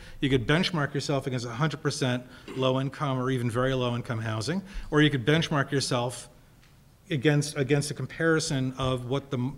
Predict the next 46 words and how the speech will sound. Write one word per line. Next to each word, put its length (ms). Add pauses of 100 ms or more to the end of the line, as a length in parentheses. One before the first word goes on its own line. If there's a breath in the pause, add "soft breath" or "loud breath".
(340 loud breath)
the, 240
the 160
market 340
rate 240
housing 360
would 120
look 180
like, 340 (360 soft breath)
um, 320
for 640 (160)
that 200
segment 420
of 60
the 60
population, 680 (260)
right? 200 (340 loud breath)
And 100
it 40
would 80
be 100
higher, 480
it 80
wouldn't 220
be 120
enough, 380
but 100
it 40
would 100
be 80
higher. 460 (260 loud breath)
And 40
it'd 140
be 120
just 160
useful 320
informa-, 480 (200 loud breath)
regardless 380
of 80
a 40
recommendation, 640
it'd 80
be 60
useful 240
information 360
to 60
have. 220